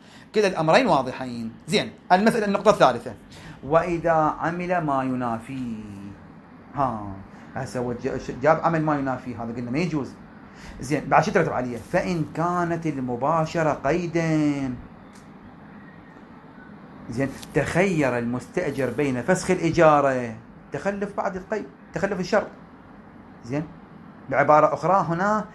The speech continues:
هذا القيد، آه، يكون ملاكه عدم تسليم مورد الإجارة، ولأنه في الذمة فلا تبطل الإجارة.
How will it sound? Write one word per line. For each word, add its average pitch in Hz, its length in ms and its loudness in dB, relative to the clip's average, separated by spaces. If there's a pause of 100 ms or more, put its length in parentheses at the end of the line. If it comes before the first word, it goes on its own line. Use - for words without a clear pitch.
(240)
هذا 147 300 4
القيد، 214 460 -2 (340)
آه، 139 720 0
يكون 143 400 -2
ملاكه 139 540 2
عدم 165 360 4
تسليم 147 460 -6
مورد 185 200 0
الإجارة، 123 460 -2
ولأنه 175 640 0
في 196 180 -2
الذمة 208 600 2
فلا 185 320 4
تبطل 240 380 -2
الإجارة. 113 560 -4